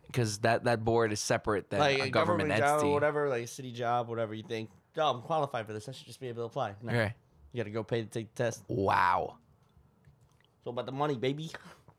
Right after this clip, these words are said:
Speaker 1: That's fucking nuts. That's crazy. I didn't even know that. That's fucked up. That's super <laughs> fucked up. That got me tight.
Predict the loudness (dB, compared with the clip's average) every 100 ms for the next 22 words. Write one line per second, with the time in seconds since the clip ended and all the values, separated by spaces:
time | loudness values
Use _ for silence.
0 | _ _ _ _ -20 -20 -20 _ -2 2
1 | 2 2 4 6 4 4 -6 -14 -20 -20
2 | _ _ -20 -20 -2 2 2 2 2 4
3 | 4 2 2 2 2 2 -2 _ _ -20
4 | _ _ _ _ -4 -2 0 -2 2 2
5 | 2 -4 _ _ _ -6 0 0 2 4
6 | 4 6 4 6 4 4 0 _ _ -20
7 | _ _ -4 0 2 2 2 4 4